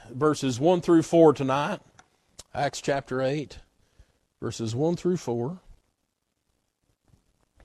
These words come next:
I've titled the message tonight, Saul the Persecutor. Saul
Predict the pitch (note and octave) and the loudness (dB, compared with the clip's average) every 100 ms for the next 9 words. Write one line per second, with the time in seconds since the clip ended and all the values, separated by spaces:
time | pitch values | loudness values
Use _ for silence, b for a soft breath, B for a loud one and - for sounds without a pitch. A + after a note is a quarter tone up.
0 | _ - _ _ _ _ _ _ _ _ | _ -20 _ _ _ _ _ _ _ _
1 | _ _ _ _ - G2 - C#3 D3 B2 | _ _ _ _ -12 -12 0 4 4 4
2 | A#2 C3+ C3 A2+ - A#2 B2 B2 - - | 4 2 2 -4 -8 -6 -4 -4 -6 -2
3 | C3+ C#3 C#3+ C#3 B2+ - C#3+ C3 A2+ - | 2 4 4 4 -2 -4 -2 -2 -6 -6
4 | G2 F2 F2 E2+ _ _ _ _ - - | -6 -6 -10 -14 _ _ _ _ -14 -6
5 | B2 B2+ C#3 A#2+ | -2 -2 -4 -10